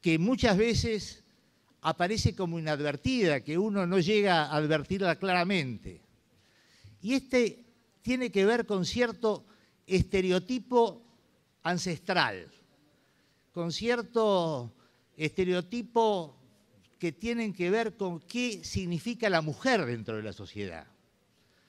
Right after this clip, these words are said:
Y esto se traduce, es que de acuerdo a esta creencia, la mujer en la sociedad, la existencia de la mujer es para reproducir la especie. Su función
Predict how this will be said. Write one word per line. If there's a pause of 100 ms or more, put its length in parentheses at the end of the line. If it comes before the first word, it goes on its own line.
(960)
Y
esto
se
traduce,
es
que
de
acuerdo
a
esta
creencia, (920)
la
mujer
en
la
sociedad,
la
existencia
de
la
mujer (680)
es
para
reproducir
la
especie. (1000)
Su
función